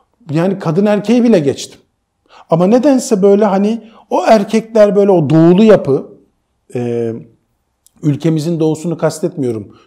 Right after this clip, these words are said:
Ülkemizin bulunduğu coğrafyadaki doğuluğu kastediyorum. E, biraz el saydığım hasletlerdense ben onlara okeyim. Ama erkeklerimiz farkında değiller.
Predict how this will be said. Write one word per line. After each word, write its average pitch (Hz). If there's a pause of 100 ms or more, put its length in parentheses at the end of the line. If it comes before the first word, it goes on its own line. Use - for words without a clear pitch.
(120)
Ülkemizin 147
bulunduğu 151
coğrafyadaki 143 (240)
doğuluğu 127 (160)
kastediyorum. 127 (420)
E, 135
biraz 196
el 185
saydığım 180
hasletlerdense 185
ben 185
onlara 190
okeyim. 185 (680)
Ama 131
erkeklerimiz 190
farkında 190
değiller. 139